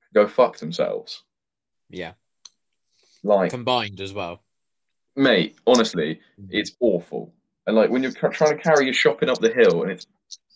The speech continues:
Speaker 1: pissing it down with rain and you're
Speaker 2: Yeah.
Speaker 1: sweating, but you're also wet and your legs hurt and you're hungover and it's windy.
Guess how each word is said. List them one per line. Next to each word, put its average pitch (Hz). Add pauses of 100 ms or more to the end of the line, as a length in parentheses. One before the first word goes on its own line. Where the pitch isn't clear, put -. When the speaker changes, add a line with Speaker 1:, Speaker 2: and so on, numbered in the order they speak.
(160)
Speaker 1:
pissing 156
it 113
down 110
with 104
rain 90 (440)
and 104
you're 104
Speaker 2:
Yeah. -
Speaker 1:
sweating, 104 (120)
but 85
you're 104
also 127
wet 113 (880)
and 104
your 104
legs 120
hurt 85
and 101
you're 98
hungover 104 (140)
and 95
it's -
windy. 107